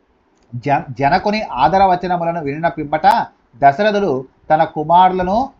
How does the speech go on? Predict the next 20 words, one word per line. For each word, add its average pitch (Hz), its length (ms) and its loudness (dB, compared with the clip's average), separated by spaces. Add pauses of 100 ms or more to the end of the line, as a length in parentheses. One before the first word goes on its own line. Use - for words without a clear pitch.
(160)
ఋషులనందరినీ 175 1000 0 (240)
వివాహ 190 440 4
మండపమునకు 180 640 -4
తీసుకొని 190 500 0
వచ్చెను. 143 500 0 (340)
అనంతరము 190 720 2 (240)
విదేహ 196 420 4
ప్రభువు 196 680 0 (220)
వశిష్ఠునితో 208 680 -2
ఇట్లు 170 300 -4
నుడివెను. 151 540 -2 (340)
ధర్మజ్ఞుడవైన 185 760 2
ఓ 170 180 0
మహర్షి, 165 640 -2 (260)
ఋషులందరితో 202 880 0
కూడి 170 500 0 (240)
వివాహ 190 400 4
కృత్యములను 185 600 -4
అన్నింటినీ 185 600 -2
జరిపింపుడు. 151 840 -2